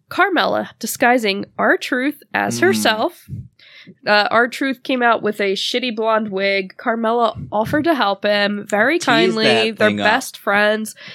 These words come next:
Speaker 1: She put him in a Mella top, got a stuffed bra on him. Sh-, uh,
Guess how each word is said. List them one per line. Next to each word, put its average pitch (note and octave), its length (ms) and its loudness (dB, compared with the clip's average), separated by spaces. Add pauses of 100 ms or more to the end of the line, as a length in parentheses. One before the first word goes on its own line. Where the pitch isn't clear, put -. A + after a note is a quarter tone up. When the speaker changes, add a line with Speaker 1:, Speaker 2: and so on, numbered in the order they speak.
(120)
Speaker 1:
She - 160 -8
put G#3+ 200 2
him G#3+ 120 2
in F#3+ 100 0
a F#3 80 0
Mella F#3+ 360 -2
top, D#4+ 540 4 (320)
got G#3+ 180 0
a G3 100 -4 (120)
stuffed - 440 -2
bra A3 580 4
on G#3+ 100 4
him. G#3 460 0 (280)
Sh-, - 260 -6
uh, F#3+ 360 0